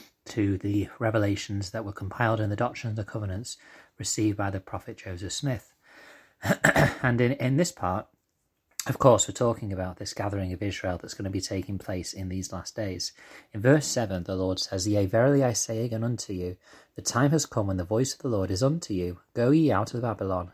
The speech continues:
gather ye out of, from among the nations, from the four winds, from one end of the heaven to the other."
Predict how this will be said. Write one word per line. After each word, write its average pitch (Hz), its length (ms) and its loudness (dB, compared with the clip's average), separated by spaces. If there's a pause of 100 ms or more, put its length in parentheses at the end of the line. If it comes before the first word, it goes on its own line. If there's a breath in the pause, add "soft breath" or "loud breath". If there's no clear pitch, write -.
(120)
gather 131 240 0
ye 127 200 2
out 110 280 -2
of, 110 100 -6
from 104 220 -4
among 107 280 0
the 135 80 0
nations, 98 500 -4
from 98 180 -10
the 92 40 -6
four 120 320 0
winds, 104 320 -2
from 95 220 -8
one 113 220 -2
end 104 240 -6
of 107 100 -8
the 117 120 -8
heaven 95 320 -4
to - 100 -10
the 95 160 -2
other." 92 260 -8